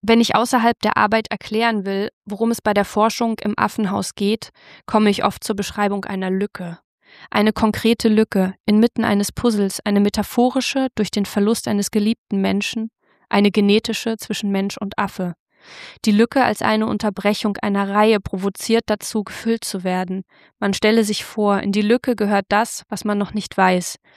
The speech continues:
Aber wie genau sie beschaffen ist, weiß man nicht.“ Die Aufgabe ist also herauszufinden, was ihr Inhalt sein könnte. Ob sie mit einem, zwei oder noch mehr Puzzlestücken gefüllt werden muss, dabei nicht zu raten oder ein Stück mit Gewalt passend zu machen.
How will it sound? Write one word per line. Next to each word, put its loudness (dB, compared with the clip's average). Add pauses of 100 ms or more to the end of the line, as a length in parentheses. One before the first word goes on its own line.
(280)
Aber 2
wie 2
genau 4
sie -2
beschaffen -4
ist, -8 (180)
weiß -4
man -2
nicht.“ -8 (500)
Die -4
Aufgabe 2
ist -6
also 0
herauszufinden, -2
was -4
ihr -4
Inhalt -2
sein -2
könnte. -4 (480)
Ob -4
sie 2
mit 2
einem, 2 (300)
zwei 2
oder 4
noch 0
mehr 4
Puzzlestücken -2
gefüllt -2
werden 0
muss, -6 (340)
dabei 2
nicht 2
zu -4
raten 0
oder -4 (280)
ein 0
Stück -4
mit -2
Gewalt 0
passend -6
zu -6
machen. -10